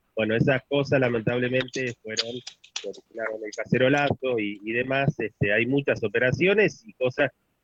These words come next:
de profecía autocumplida, así como en su momento decía, "Vamos a Venezuela", ahora están empecinados en decir que Alberto quiere repetir la historia de mil novecientos setenta y tres, que es una historia nada que ver, que es una situación salida de una dictadura donde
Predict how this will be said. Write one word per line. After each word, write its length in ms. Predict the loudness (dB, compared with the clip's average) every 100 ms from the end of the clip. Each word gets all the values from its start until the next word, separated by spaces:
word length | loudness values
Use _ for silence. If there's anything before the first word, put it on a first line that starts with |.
| _ -8
de 120 | -6
profecía 480 | -4 -2 -2 0 0
autocumplida, 840 | 0 -2 -2 0 2 4 4 2
así 200 | 0 -4
como 260 | -6 -6 -4
en 60 |
su 140 | -6 -4
momento 240 | -4 -2
decía, 240 | -2 0 0
"Vamos 240 | 2 2
a 40 |
Venezuela", 520 | 2 2 0 2 2 4
ahora 240 | 2 0
están 340 | -2 -4 -6
empecinados 560 | -10 -10 -14 -12 -10 -8
en 80 | -6
decir 400 | -8 -8 -10 -10 _ _ _
que 80 | -4
Alberto 460 | 0 2 0 -2 -4
quiere 240 | 0 2
repetir 680 | 2 0 0 -2 -2 -2 0
la 100 | -2
historia 400 | -2 -2 0 0
de 60 |
mil 180 | 0 2
novecientos 400 | 2 2 0 -2
setenta 120 | -2
y 60 | -4
tres, 200 | 0 0
que 60 | 0
es 120 | -4
una 140 | -4
historia 320 | -2 0 2 2
nada 280 | 2 2
que 120 | 2 2
ver, 160 | 2
que 80 | 0
es 60 | -8
una 160 | -4 -2
situación 720 | -2 -4 -6 -4 -2 0 -2 -10 _ _ _ _
salida 360 | -2 2 4 6
de 120 | 4
una 160 | 2 2
dictadura 680 | 0 0 -2 0 2 2
donde 640 | 2 0 0 0 0 -2